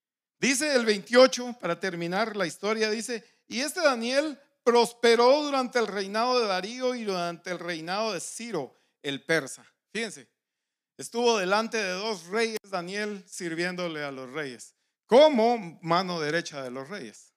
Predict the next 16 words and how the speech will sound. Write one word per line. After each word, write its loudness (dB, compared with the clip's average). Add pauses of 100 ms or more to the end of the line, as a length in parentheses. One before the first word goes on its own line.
(1000)
Daniel -4
fue -8
prosperado, -4
fue -6
subido -8
a -4
otro -2
lugar -4
de -6
honor. -2 (260)
¿Por -4
qué? 0 (2750)
¿Por 2
qué, 8
mis 2
hermanos? -12